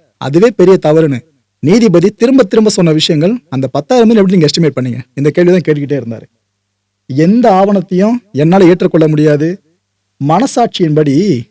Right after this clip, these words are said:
உத்தரவு பிறப்பிப்பேன்னு சொன்னாரு நீதிபதி அவர்கள். தாவேக்கா வாதத்தை பார்த்துட்டீங்க, நீதிபதி என்ன சொன்னாங்க அதையும் பார்த்துட்டீங்க.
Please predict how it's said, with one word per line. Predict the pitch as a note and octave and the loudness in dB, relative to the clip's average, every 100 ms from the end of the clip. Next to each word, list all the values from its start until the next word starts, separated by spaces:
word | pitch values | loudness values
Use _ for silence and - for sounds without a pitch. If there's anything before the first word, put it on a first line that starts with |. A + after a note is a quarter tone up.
| _ | _
உத்தரவு | - D#3 - B3 F#3 - | -4 -4 0 2 2 0
பிறப்பிப்பேன்னு | F#3 G3 F#3 - F3+ F3 D3+ | -2 0 -2 0 0 0 0
சொன்னாரு | C#3+ D#3+ | 0 0
நீதிபதி | F3+ D3 C3+ A#2+ | 0 0 0 -2
அவர்கள். | A2+ A2+ A2+ _ | -4 -8 -12 _
தாவேக்கா | C#3 D#3+ E3 E3 | 0 2 2 2
வாதத்தை | D#3 D#3 D3+ D3 | 2 2 0 -2
பார்த்துட்டீங்க, | E3 E3+ E3+ F3+ F#3+ A#3+ _ _ _ _ | -2 -2 0 0 0 -4 _ _ _ _
நீதிபதி | - F#3 F#3+ D#3+ | -4 2 4 4
என்ன | D3 E3 C#3+ | 4 2 -2
சொன்னாங்க | C3 A#2+ A2+ - | -4 -4 -8 -6
அதையும் | C3 D#3+ | -2 0
பார்த்துட்டீங்க. | C3+ A#2+ A2 A2+ | -2 -6 -10 -14